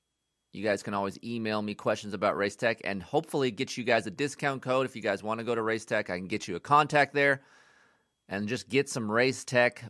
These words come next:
valving gold valves on your bike. They are good. If it wasn't for my factory suspension on my Team Bullfrog Spas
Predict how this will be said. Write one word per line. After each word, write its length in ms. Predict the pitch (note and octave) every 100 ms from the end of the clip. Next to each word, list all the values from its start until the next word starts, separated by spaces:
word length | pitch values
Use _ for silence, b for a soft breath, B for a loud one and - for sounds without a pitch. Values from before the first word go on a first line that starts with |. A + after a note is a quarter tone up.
| F#2
valving 680 | F2+ A2+ B2 A2 A#2+ A2+
gold 280 | A2+ A2+ A2
valves 340 | G#2+ G#2+ G#2+
on 280 | G#2 G#2 G#2
your 120 | G2
bike. 480 | F#2 G2+ G#2 - - _ _ _ _ _ _ _
They 140 | F#2+ G2+
are 140 | G2
good. 400 | F#2 A2 G2 D#2+ - _
If 100 | -
it 80 | G2+
wasn't 340 | A#2 A#2+ A2+
for 160 | B2+ A#2+
my 140 | A2
factory 640 | - B2 A#2+ - B2 A#2+
suspension 920 | A2+ A2 - - C3+ C3+ D#3+ E3 G3 G3+ _ _ _ _
on 380 | - G#2+ A2 G#2+
my 540 | G#2 G#2 G2+ G2 F#2+ -
Team 320 | - C3 A#2
Bullfrog 680 | F#2+ A#2 A#2+ A2+ B2 A#2 A2+
Spas 800 | - - A#2 A2+ A2+ G#2+ F#2+ -